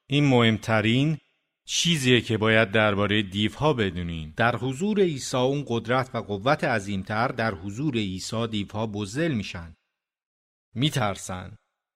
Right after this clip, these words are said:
اناجیل رو بخونید، ازتون می‌خوام اونا رو بخونید. تمام وقایعی که در اون عیسی و دیوها به هم میرسن رو بخونید.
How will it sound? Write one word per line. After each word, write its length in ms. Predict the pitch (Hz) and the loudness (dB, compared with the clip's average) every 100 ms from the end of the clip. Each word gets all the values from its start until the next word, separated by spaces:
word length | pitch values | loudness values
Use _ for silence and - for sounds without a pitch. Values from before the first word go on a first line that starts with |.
| _ _ _ _ - | _ _ _ _ 0
اناجیل 480 | 127 123 101 117 | 4 4 4 2
رو 80 | 120 | 2
بخونید، 560 | 117 151 - 117 107 98 | 4 4 4 2 2 0
ازتون 420 | 104 110 - 127 | 0 -2 -2 -2
می‌خوام 280 | 127 151 135 | 0 0 0
اونا 220 | 113 113 | 0 0
رو 80 | 120 | 2
بخونید. 560 | 151 151 120 101 95 | 0 0 -2 -2 -4
تمام 380 | - 123 156 208 | 2 4 6 6
وقایعی 560 | 208 151 131 123 127 139 | 6 6 6 4 4 2
که 160 | 131 | 0
در 220 | 117 113 107 | 2 2 4
اون 240 | 110 90 | 0 0
عیسی 300 | 113 120 - | -2 -2 2
و 260 | 160 165 143 | 4 6 4
دیوها 460 | 113 110 - 127 107 | 2 -2 -2 -2 0
به 140 | 95 | -2
هم 180 | 123 110 | 0 0
میرسن 560 | 104 101 101 - 123 | 0 -2 -2 -2 -2
رو 120 | 135 143 | 0 2
بخونید. 600 | 185 - 101 92 78 | 0 2 0 -2 -6